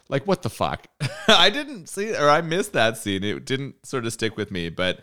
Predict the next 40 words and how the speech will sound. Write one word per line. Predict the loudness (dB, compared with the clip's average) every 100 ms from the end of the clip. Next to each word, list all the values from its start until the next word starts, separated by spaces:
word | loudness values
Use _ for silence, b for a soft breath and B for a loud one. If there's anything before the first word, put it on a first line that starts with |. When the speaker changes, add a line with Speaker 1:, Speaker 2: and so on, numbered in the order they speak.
| B 0
Speaker 2:
Kunstler | 0 2 2 2
was | 4 4 2
a | -2
massive | -2 -4 -4 -4 -6 -6
joke, | -6 -6 -8
too. | -4 -2
Like, | 0 -2
even | -4 -2
giving | 0 0 0
him | -4
the |
name | -4 -4 -6
Kunstler | -8 -10 -10 -8 -8 -6
is, | -8 -10 -10
like, | -8 -8 -12 _
just | -8 -6 -6
so | -2 0 0
low-hanging. | -2 -4 -4 -6 -8 -10
Speaker 1:
Yeah. | -14 -6
Speaker 2:
Yeah. | -2 -2 0
I | 0
recognize | 4 2 2 2 0 0
the |
guy's | 0 0 0
face, | 0 0 -2
too. | 0 0
I |
don't | 0 -2
know | -4
what | -4
he's | -4
from, | -2 -2 -2
but, | -8 -8 -6
uh, | -4
Speaker 1:
I | -2 0 -2
don't | -2
Speaker 2:
probably | -2 -2 -2
Speaker 1:
know. | -2
Speaker 2:
nothing | -4 -4 -8
significant. | -10 -10 -10 -14